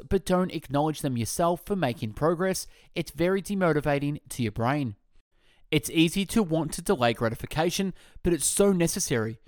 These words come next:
even if it's a quick splurge on an item, a nice meal, or even a positive affirmation to yourself. Celebrating your wins is critical to achieving your goals. Plus, who doesn't love to celebrate? Number seven,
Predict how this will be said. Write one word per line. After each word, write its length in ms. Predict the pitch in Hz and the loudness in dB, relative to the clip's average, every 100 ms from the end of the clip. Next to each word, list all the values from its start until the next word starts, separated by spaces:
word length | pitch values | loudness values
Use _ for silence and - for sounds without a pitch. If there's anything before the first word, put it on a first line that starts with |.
| _ _ - | _ _ -2
even 260 | 208 240 262 | 2 4 2
if 80 | 240 | 0
it's 160 | - | -2
a 60 | 269 | -4
quick 360 | - 202 196 - | 0 2 2 -2
splurge 720 | - - 151 147 143 139 - - | -10 -8 2 6 6 4 -2 -6
on 140 | 139 | -2
an 140 | 151 165 - | -2 -2 -4
item, 440 | 110 113 123 98 - _ - | -4 -2 -4 -6 -10 _ -10
a 80 | 117 | -4
nice 420 | 117 117 107 - | 0 0 0 -4
meal, 380 | 135 170 190 175 - - | -4 -2 -2 -4 -14 -8
or 220 | 180 196 - | -2 -2 0
even 420 | 165 165 165 160 | 0 2 0 -2
a 100 | 156 | -6
positive 500 | - - 139 147 143 | -4 -4 -2 -2 -2
affirmation 560 | 139 - 156 113 - 110 | -4 -4 -2 -2 -4 -8
to 120 | 120 | -6
yourself. 560 | 107 - 123 127 - - _ _ _ _ - - | -4 0 2 2 -2 -16 _ _ _ _ -20 -6
Celebrating 520 | - 190 196 202 196 | 4 4 6 2 2
your 140 | 196 165 | 2 2
wins 320 | 190 185 190 | 0 0 -2
is 120 | 190 | -4
critical 400 | - 190 - 185 | -2 -2 0 -4
to 160 | - 185 | -2 -2
achieving 400 | - 135 113 107 | -2 -4 -4 -6
your 80 | 110 | -2
goals. 560 | 120 135 123 - - _ _ _ _ - | 0 0 -2 -6 -10 _ _ _ _ -8
Plus, 240 | - 160 - | -4 -4 0
who 180 | 214 | 0
doesn't 300 | 214 185 156 | 4 2 0
love 180 | 127 123 | -2 -4
to 80 | - | -4
celebrate? 560 | - 123 139 135 120 - _ _ _ _ _ _ _ _ _ - | -4 -2 -2 -4 -4 -6 _ _ _ _ _ _ _ _ _ -2
Number 220 | 123 117 | 0 0
seven, 460 | - 170 175 180 | 0 0 2 0